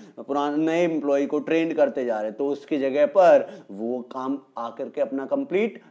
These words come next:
कर देगा। तो इससे क्या होगा, ऑर्गेनाइजेशन की मैन पावर की, से रिलेटेड जितनी भी प्रॉब्लम है, वो रिमूव हो जाएगी। नेक्स्ट, help to adopt changes। अगर ऑर्गेनाइजेशन में कुछ चेंज आ रहा है, कोई नई टेक्नोलॉजी आ रही है,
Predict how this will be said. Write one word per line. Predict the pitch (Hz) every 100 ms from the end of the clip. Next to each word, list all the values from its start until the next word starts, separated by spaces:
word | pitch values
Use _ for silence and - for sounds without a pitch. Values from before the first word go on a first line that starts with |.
| -
कर | 131 117
देगा। | 104 101 95 92 _ -
तो | 196 180
इससे | - - 190
क्या | 190 180
होगा, | 175 226
ऑर्गेनाइजेशन | - 151 117 120 131 131 131 170
की | 165
मैन | 117 123 139
पावर | 135 135
की, | 131 - _ 135 123 117
से | 120 156
रिलेटेड | 139 139 120 135
जितनी | 123 139
भी | 170
प्रॉब्लम | 175 139 117 117 113
है, |
वो | 107 156 233 247 - - -
रिमूव | 160 165 143 104
हो | 98
जाएगी। | 95 - - - - _ -
नेक्स्ट, | 156 214 220 - _ -
help | 208 254 254
to | 226
adopt | 147 143 160 - -
changes। | 135 101 82 - _ _ _ -
अगर | 180 262 262
ऑर्गेनाइजेशन | 175 127 117 110 107 104 123 120
में | 151
कुछ | 165 220 -
चेंज | 196 156
आ | 104 85
रहा | -
है, |
कोई | - 202
नई | 226 247
टेक्नोलॉजी | 226 170 151 127 98 98
आ | 90
रही | 82
है, | 82